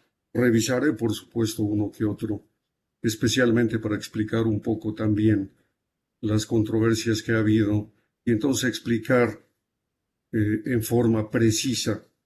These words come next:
que en verdad no hay ningún, ninguna contradicción que pudiera dañar el desarrollo de la ciencia en México. Al contrario, como dije, es para que pu-, pueda haber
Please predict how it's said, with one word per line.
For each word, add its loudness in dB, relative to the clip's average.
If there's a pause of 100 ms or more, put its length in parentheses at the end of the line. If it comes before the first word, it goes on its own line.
(440)
que 4
en 4
verdad 0
no 2
hay 4
ningún, 2 (840)
ninguna 2 (400)
contradicción 0
que 2
pudiera 2 (160)
dañar 0
el -2
desarrollo -6
de -10
la -10
ciencia -8
en -6
México. -6
Al -4
contrario, -6 (720)
como 2
dije, 2 (480)
es 0
para 0
que 0
pu-, 0
pueda 4
haber 0